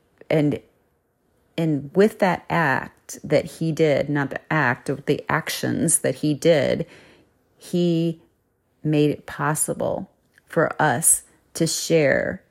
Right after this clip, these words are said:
in this amazing kingdom that God's created that will be coming in the future. And when believers who,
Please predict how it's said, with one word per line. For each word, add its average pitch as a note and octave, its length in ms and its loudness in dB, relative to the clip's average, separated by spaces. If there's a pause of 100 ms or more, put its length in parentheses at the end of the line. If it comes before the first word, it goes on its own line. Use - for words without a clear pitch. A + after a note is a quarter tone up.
in D3 160 4
this C#3 420 2 (800)
amazing D3 760 6
kingdom C3+ 760 2 (160)
that C3 200 2
God's C3+ 520 0
created - 720 0 (960)
that - 140 4
will D3+ 140 6
be D3 140 0
coming C3+ 560 0 (540)
in D3 120 2
the C3 60 0
future. - 560 -4 (800)
And C#3+ 440 2 (800)
when C#3+ 540 0 (1040)
believers F#3+ 680 2
who, D3 580 2